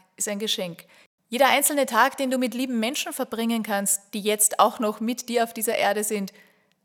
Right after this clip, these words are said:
das ist alles ein Geschenk. Betrachte es alles als wunderbares Geschenk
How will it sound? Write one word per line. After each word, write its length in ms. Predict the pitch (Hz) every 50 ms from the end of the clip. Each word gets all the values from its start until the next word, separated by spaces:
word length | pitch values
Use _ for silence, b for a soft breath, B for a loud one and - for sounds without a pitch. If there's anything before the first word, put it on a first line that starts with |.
| _ _ -
das 180 | - - - 214
ist 160 | 208 - 247
alles 280 | - 240 311 330 -
ein 140 | 294 277 262
Geschenk. 420 | 277 254 - - 294 277 220 - -
Betrachte 640 | 196 - - - - 190 240 269 - - - 302
es 420 | 294 294 285 285 - - _ -
alles 520 | 196 202 202 240 294 330 320 - - - _ -
als 380 | 208 202 208 - 208 196 196
wunderbares 1120 | 226 254 294 330 330 349 330 311 311 320 - - 208 208 214 226 240 277 277 254 - - -
Geschenk 480 | 214 202 - - 202 214 254 - -